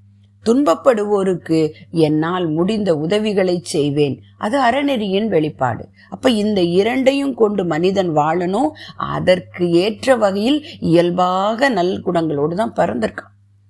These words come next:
ஆனால் பல பிறவிகளாக சேர்த்த களங்கங்கள் அவனை மாறுபட்ட பாதையில நடக்க வச்சிடுது. அப்போ அந்த ஆறாவது அறிவு மீண்டும் மூலம் நோக்கி பயணிக்கணும், அந்த மறைபொருள் அறிவை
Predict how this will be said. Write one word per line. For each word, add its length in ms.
ஆனால் 460
பல 300
பிறவிகளாக 880
சேர்த்த 440
களங்கங்கள் 720
அவனை 360
மாறுபட்ட 640
பாதையில 520
நடக்க 360
வச்சிடுது. 560
அப்போ 440
அந்த 220
ஆறாவது 640
அறிவு 380
மீண்டும் 580
மூலம் 420
நோக்கி 340
பயணிக்கணும், 800
அந்த 300
மறைபொருள் 760
அறிவை 380